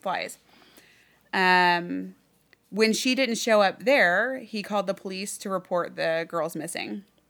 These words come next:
Uh, for weeks, hundreds of F B I agents, California Highway Patrol officers, and National Park Service rangers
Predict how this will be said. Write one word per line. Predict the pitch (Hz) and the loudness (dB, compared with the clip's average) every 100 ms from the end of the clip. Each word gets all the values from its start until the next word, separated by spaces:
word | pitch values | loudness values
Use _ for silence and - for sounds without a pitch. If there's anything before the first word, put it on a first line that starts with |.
| _ _ _ _ _ _ _ - | _ _ _ _ _ _ _ -8
Uh, | 196 180 170 | 0 2 2
for | 202 | 0
weeks, | 208 196 185 - | -2 -2 -6 -10
hundreds | 175 208 202 190 | -4 0 0 0
of | 190 | -2
F | - 175 | -4 -6
B | - 175 | -2 2
I | 170 | 2
agents, | - 214 226 220 214 | 2 0 0 0 -4
California | - 185 175 180 175 175 | -8 -4 -2 -2 -4 -2
Highway | 175 170 165 | -2 0 -2
Patrol | 175 - 202 | -4 -2 2
officers, | 190 202 208 - 190 185 | 2 2 -2 -4 -4 -2
and | 175 | -4
National | 165 170 180 170 | -4 -4 -4 -4
Park | 165 - | -4 -6
Service | - 170 175 | -6 -4 -4
rangers | 175 170 165 165 | -4 -2 -2 -4